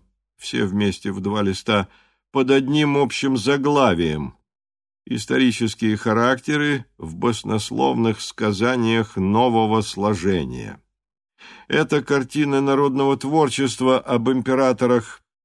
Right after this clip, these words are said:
Николае Первом, Александре Втором и Александре Третьем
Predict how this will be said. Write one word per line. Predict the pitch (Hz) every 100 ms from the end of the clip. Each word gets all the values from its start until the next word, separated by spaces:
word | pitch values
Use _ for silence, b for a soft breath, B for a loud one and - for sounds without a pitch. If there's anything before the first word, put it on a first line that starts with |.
| _
Николае | - 123 131 127 127 120
Первом, | 123 151 147 151 143 - _
Александре | - 107 104 - 123 113 110
Втором | 104 123 127 147 127
и | - 123
Александре | 131 117 107 - 131 123 117 120 110
Третьем | - 113 113 110 110 139 143 104